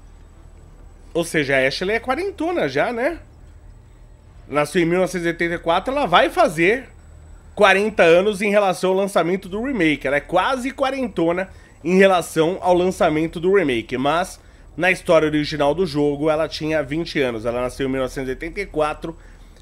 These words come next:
e ela, e o jogo se passa em dois mil e quatro. E eu fiz o caminho errado.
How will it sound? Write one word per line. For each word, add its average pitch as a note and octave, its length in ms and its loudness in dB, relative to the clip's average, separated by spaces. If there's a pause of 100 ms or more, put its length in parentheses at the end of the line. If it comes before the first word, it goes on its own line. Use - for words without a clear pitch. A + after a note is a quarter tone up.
(160)
e D#3+ 280 0
ela, C#3+ 480 2
e E3 100 0
o E3+ 80 6
jogo D#3 260 0
se - 140 -12
passa D3+ 520 -4
em E3 240 -2
dois D#3 300 -2
mil E3+ 160 -4
e - 20 -8
quatro. A2+ 420 -6
E F#3+ 160 -2
eu F#3 200 4
fiz F3 540 -12
o F#3 100 2
caminho G3+ 800 -4 (540)
errado. C#3 1080 0